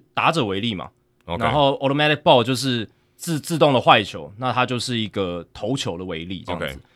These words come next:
Speaker 1: 投手时钟的违例。
Speaker 2: 所以它是等于去找那个 retro sheet 的 log，
Speaker 1: 对，对，对，对，对。
Speaker 2: 一个一个去判断。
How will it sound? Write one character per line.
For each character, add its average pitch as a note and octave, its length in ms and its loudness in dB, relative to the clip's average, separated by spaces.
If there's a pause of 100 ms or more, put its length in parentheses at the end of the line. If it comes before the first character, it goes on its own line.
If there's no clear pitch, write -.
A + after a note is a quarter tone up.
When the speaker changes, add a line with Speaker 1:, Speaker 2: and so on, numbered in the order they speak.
(140)
Speaker 1:
投 B2+ 160 -2
手 B2 160 -2
时 G#2 140 -10
钟 G#2 100 2
的 A2+ 80 6
违 - 20 0
例。 B2 40 0
Speaker 2:
所 A2 80 -2
以 - 20 -4
它 F2 60 2
是 F#2+ 60 2
等 G2+ 60 -2
于 A#2 40 -4
去 B2 40 0
找 F2 260 0
那 G2 100 -2
个 F2+ 260 0
retro F#2+ 320 0
sheet F#2 220 -2
的 D2+ 220 -4
log， E2+ 260 -2
Speaker 1:
对， C2 180 -10
对， C#3 140 2
对， - 20 0
对， C3 100 0
对。 - 0 -
Speaker 2:
一 D#2+ 40 -2
个 A2+ 80 -2
一 - 60 -4
个 G#2 100 -4
去 G2 120 -8
判 D#2+ 140 -6
断。 C2+ 180 -10